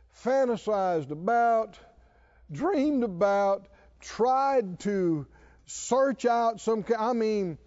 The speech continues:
I guess, who was it? Ponce de Leon, who, one of the first Europeans that came to Florida. He was looking for the fountain of youth. <laughs> Is that right? <laughs> And apparently he didn't find it 'cause he died too. <laughs> But, uh,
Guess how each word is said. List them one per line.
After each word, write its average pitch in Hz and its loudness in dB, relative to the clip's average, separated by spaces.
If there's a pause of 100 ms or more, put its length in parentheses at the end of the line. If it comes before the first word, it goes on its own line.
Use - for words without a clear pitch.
(380)
I 170 0
guess, 220 0
who 247 -2
was 220 2
it? 143 -10
Ponce 226 -4
de 208 0
Leon, 240 0
who, 180 -2 (180)
one 196 -2
of 208 -4
the 180 -4
first 226 0
Europeans 226 0
that 220 -10
came 233 0
to 220 0
Florida. 208 0 (480)
He 247 2
was 190 0
looking 202 2
for 208 0 (180)
the 151 -2
fountain 233 -2
of 233 0
youth. 240 -2 (380)
<laughs> - -20
Is 190 2
that 247 4
right? 262 2 (360)
<laughs> 208 -2 (540)
And 180 -2
apparently 202 0
he 208 -2
didn't 196 0
find 202 -2
it 175 -8
'cause 160 -2
he 190 -4
died 175 0
too. 202 0 (880)
<laughs> - -20
But, 220 2
uh, 214 4